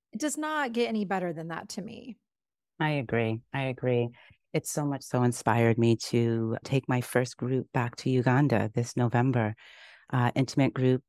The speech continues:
Speaker 2: I'm taking them to Murchison Falls, which is the great falls of Lake Victoria, and doing some work along the Nile and just really bringing people to the land of the forests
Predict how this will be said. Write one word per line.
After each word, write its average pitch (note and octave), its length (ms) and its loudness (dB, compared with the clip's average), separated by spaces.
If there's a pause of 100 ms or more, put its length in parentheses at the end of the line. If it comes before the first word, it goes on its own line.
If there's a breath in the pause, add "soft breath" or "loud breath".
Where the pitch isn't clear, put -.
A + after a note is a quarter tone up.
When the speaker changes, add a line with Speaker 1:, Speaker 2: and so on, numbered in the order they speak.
(120)
Speaker 2:
I'm B2 360 2
taking B2 380 0
them A#2+ 200 2
to B2 220 -2
Murchison B2 580 -2
Falls, B2 760 2
which A#2+ 340 -4
is A#2 180 0
the A#2 100 0
great A#2+ 380 4
falls A#2 540 2
of A2+ 560 0
Lake B2 200 2
Victoria, A#2+ 720 0 (460 loud breath)
and B2 600 2 (100)
doing C3 320 2
some B2+ 240 -2
work A#2+ 300 0
along A#2 540 2 (100)
the B2 140 2
Nile A#2 640 2 (420 loud breath)
and B2 360 2
just - 300 -4
really D3 300 4
bringing B2+ 460 2
people B2 560 -4
to C3 580 2 (360 loud breath)
the C3+ 100 4
land B2 500 0
of A#2 220 -2
the - 80 -6
forests D3 760 0